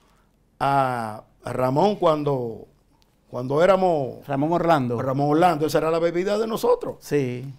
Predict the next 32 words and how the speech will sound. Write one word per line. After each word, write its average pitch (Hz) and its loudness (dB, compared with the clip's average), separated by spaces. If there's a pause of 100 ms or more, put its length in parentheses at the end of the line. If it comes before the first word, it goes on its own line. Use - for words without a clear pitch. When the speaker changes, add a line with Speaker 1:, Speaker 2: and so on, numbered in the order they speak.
(160)
Speaker 2:
<laughs> 139 -14
Speaker 1:
Y 190 2
yo, 208 6
como 190 2
esa 233 4
bebida 240 8
no 226 4
aparece 226 4 (180)
<laughs> - -20
siempre, 175 4
digo, 180 0
"Bueno, 170 -2
me 151 -4
voy 156 -2
a 214 0
acostumbrar 180 0
a 165 -2
beber 175 0
esta 160 -6
bebida 170 -6 (540)
para, 120 -2
aparte 160 0
de 170 -4
que 156 -2
me, 110 -6 (360)
me 120 -8
siento 147 -4
bien, 139 -2
no 135 -4
me 139 -4
produce 139 -6
ningún 120 -8